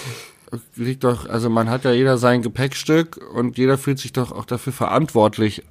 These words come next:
Speaker 2: Habt ihr jetzt so ein gemeinsames Gepäckstück gehabt, dass ihr einfach dachtet, naja, der andere kümmert sich drum? Oder wie, wie bleibt
Speaker 1: Nein.
Speaker 2: denn
Speaker 1: Naja, wir hatten ja, wie gesagt, einfach aus dem Bike-Gepäckstück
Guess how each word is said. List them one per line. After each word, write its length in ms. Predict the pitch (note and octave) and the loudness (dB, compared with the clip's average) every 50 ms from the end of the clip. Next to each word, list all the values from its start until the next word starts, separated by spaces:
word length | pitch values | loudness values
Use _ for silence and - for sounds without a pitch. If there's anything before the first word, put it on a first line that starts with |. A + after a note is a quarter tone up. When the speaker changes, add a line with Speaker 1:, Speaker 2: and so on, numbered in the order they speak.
| _ | _
Speaker 2:
Habt 220 | - A#2 B2+ - - | -8 -8 -6 0 4
ihr 60 | C3 | 4
jetzt 160 | A#2+ A2 - | 4 4 2
so 80 | - B2+ | 2 2
ein 80 | A2+ | 2
gemeinsames 600 | G#2+ A2 G2+ F#2+ F#2+ A2+ C3+ E3 F3 F3+ F#3 F3 - | 4 2 4 4 4 4 4 4 2 2 0 0 -2
Gepäckstück 500 | - D#3+ - F#3 F3+ - - F#3 E3+ - | -6 -2 -2 -2 -2 0 -2 -2 -2 0
gehabt, 320 | - F3 F3+ F#3+ - - | 0 0 0 0 0 -2
dass 140 | B2 A2+ - | -2 -2 -2
ihr 160 | F#2+ G#2+ A#2 A#2 | -2 2 2 2
einfach 200 | A#2 A#2 B2 - | 2 2 -2 -2
dachtet, 340 | - B2 A#2 B2 A2+ - | -2 -4 -4 -4 -6 -4
naja, 160 | G#2+ A2 A#2 A#2 | -2 0 0 0
der 120 | G#2+ - | 0 0
andere 240 | F#2+ A#2+ D3 D#3 D3+ | 2 2 2 2 2
kümmert 280 | - F3 F3+ F#3+ F3+ | 0 0 0 0 0
sich 160 | - F#3 - - | -2 -4 -6 -2
drum? 220 | - G3 G3 F3+ | -2 -2 0 2
Oder 200 | C#3+ B2 A#2 A2 G#2 - - | 2 2 2 2 0 -4 -8
wie, 200 | C#3 C3+ - B2+ | -10 -10 -8 -6
wie 120 | C#3 D3 C#3+ | -6 -6 0
bleibt 320 | C3 B2+ C3 E3 F#3 G3 | 2 4 4 4 4 4
Speaker 1:
Nein. 220 | B2 A#2 A2+ A2+ - | 2 -2 -4 -6 -10
Speaker 2:
denn 120 | E3 D#3+ C3 - - - _ _ _ _ _ _ _ _ _ _ _ _ _ _ _ _ _ _ _ | -12 -14 -14 -14 -16 -20 _ _ _ _ _ _ _ _ _ _ _ _ _ _ _ _ _ _ _
Speaker 1:
Naja, 400 | D3+ D3 D#3 E3 F#3 G3+ A3+ G3 | -2 0 2 4 4 4 4 2
wir 100 | F3 D#3+ | 0 -4
hatten 180 | F#3+ F#3 F#3+ F#3 | -4 -4 -2 -2
ja, 120 | F3+ E3+ | 0 0
wie 80 | F3 F3+ | 0 -2
gesagt, 400 | F#3 F3 G3 F#3 F3 - - - _ _ _ | -2 0 0 0 0 -2 -12 -20 _ _ _
einfach 320 | C3+ D#3 D#3 - F3+ - - - | 0 0 0 0 -4 -4 0 2
aus 500 | D3+ F3 G#3 A#3 A3+ - - - - _ _ | 4 4 4 2 0 -2 -6 -10 -12 _ _
dem 500 | D#3 C#3+ C#3 E3 E3 E3+ E3+ D#3 C#3+ C#3+ | -20 -10 -4 -2 0 0 -2 -4 -2 0
Bike-Gepäckstück 1040 | D#3 C#3 D3 F#3+ G#3 - - F3 - - F3 D3 C#3+ - - - - D3 E3+ - | 2 2 2 0 -2 -4 -6 -8 -4 -4 -4 -4 -4 -6 -8 -2 0 0 -2 -2